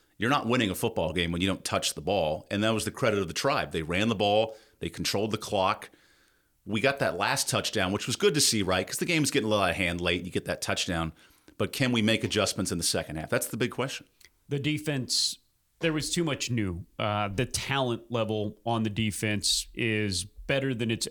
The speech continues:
Speaker 2: ever been. There's a bunch of F B S transfers, and then there's depth, too, which is going to help. But first-year defensive coordinator Patrick Miller, it was his first time calling plays in a game,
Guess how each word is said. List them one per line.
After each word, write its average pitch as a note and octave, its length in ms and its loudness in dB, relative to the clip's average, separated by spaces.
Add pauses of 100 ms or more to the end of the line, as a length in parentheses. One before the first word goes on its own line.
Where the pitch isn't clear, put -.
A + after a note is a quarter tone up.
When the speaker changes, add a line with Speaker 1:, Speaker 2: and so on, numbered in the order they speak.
Speaker 2:
ever A2 300 -2
been. G#2 320 -2
There's C#3+ 240 -2
a A#2+ 60 -2
bunch A#2+ 320 -2
of B2 100 -2
F - 240 -4
B A#2 160 0
S A2 140 -2
transfers, A#2 560 -2
and C3+ 180 -2
then F3 120 0
there's A2+ 220 0
depth, G2 640 -4
too, A2+ 320 0
which G2+ 240 -4
is F#2 160 -2
going G#2 320 0
to F2 100 -2
help. F#2 380 -2
But G#2+ 320 0 (460)
first-year B2 400 -2
defensive A2+ 500 -2
coordinator G#2 600 -2
Patrick G2+ 520 -4
Miller, G#2+ 300 0
it G#2+ 80 0
was A#2+ 200 -2
his A#2 120 0
first A#2 340 0
time A2+ 280 0
calling G#2+ 400 -2
plays A2 560 -2
in A2+ 100 0
a G#2+ 80 2
game, G#2+ 400 0